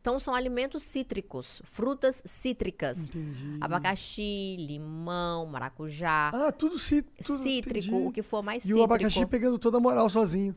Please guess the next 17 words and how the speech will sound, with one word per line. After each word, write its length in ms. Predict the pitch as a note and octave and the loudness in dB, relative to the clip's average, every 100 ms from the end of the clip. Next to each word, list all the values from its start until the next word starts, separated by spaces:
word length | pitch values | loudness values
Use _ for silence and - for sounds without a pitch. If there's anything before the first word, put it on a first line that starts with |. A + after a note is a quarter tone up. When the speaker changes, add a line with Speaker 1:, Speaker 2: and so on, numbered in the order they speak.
| - | 0
Speaker 1:
Toda 200 | A#3+ A3+ | 0 0
a 20 | |
moral 320 | A3+ A#3+ A3 | -2 0 0
sozinho, 560 | A3 A#3 C4+ - A3 G3+ | 0 0 2 4 4 4
você 160 | G3+ F#3+ | 4 2
tá 100 | F3 | 0
vendo? 520 | E3+ F#3 D#3+ D3 E3 C#3+ - - - | 2 2 2 0 0 0 -2 -16 -2
Agora, 400 | B3 A#3 F#3 F3 - | 2 6 6 4 -2
com 160 | - D#4 | -2 -2
relação 520 | D4+ C4 A#3+ - F#3+ | -2 -4 -4 -4 -4
à 60 | G3+ | -2
alimentação 880 | B3 A#3 G3+ G3+ F3 - - F#3+ | -2 -4 -4 -4 -4 -4 -4 -4
afrodisíaca, 880 | F3 E3+ F3 D#3 C#3 B2+ D#3 F#3+ F3+ | -4 -4 -6 -6 -8 -8 -4 -4 -4
o 20 | |
que 120 | G3+ A3+ | -6 -6
que 40 | |
acontece? 520 | B3+ C4 A#3+ C3+ - | -4 -4 -6 -6 -8